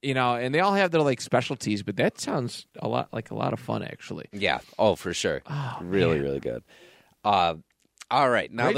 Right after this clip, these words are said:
Speaker 2: that,
Speaker 1: choice.
Speaker 2: and now that we're building up our appetites a little bit.
Speaker 1: I know. I'm going out to dinner at, like, five thirty, and I, I cannot wait. This is just getting me there.
Speaker 2: Yeah. Uh, let's move on to our number eight.
Speaker 1: All right. My number eight, this is where I'm going to put, uh,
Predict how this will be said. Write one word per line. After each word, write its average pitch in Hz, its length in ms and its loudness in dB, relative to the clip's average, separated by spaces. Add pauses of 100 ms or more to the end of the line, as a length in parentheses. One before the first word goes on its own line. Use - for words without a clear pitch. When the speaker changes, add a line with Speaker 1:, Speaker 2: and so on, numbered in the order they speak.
Speaker 2:
that, 127 60 -4
Speaker 1:
choice. 101 260 -4
Speaker 2:
and 117 180 -4
now 123 140 4
that 147 100 2
we're 113 120 2
building 107 360 0
up 104 140 -4
our 95 80 2
appetites 90 600 -2
a 92 40 -2
little 90 280 -4
bit. 80 120 -8
Speaker 1:
I 92 100 0
know. 110 260 2
I'm 110 120 -2
going 135 220 4
out 131 80 2
to 156 40 -10
dinner 123 200 2
at, - 80 0
like, 107 160 -8
five 107 420 0
thirty, 107 380 2
and 107 80 -4
I, 104 140 -8 (100)
I 107 60 -4 (120)
cannot 110 440 -4
wait. 107 260 -2
This 117 140 -2
is 110 60 -8
just 139 280 -8
getting 113 240 0
me 107 100 0
there. 98 260 -4 (220)
Speaker 2:
Yeah. 87 220 2 (240)
Uh, 123 520 4
let's 120 300 0
move 147 200 4
on 139 340 2
to 196 380 2
our 175 260 4
number 180 340 4
eight. 165 240 2 (520)
Speaker 1:
All 131 120 2
right. 135 180 4
My 147 180 2
number 190 340 0
eight, 196 300 0
this 175 200 -2
is 170 120 -4
where 160 160 0
I'm 156 140 0
going 147 360 -2
to 151 400 -4 (100)
put, - 400 0 (460)
uh, 131 300 6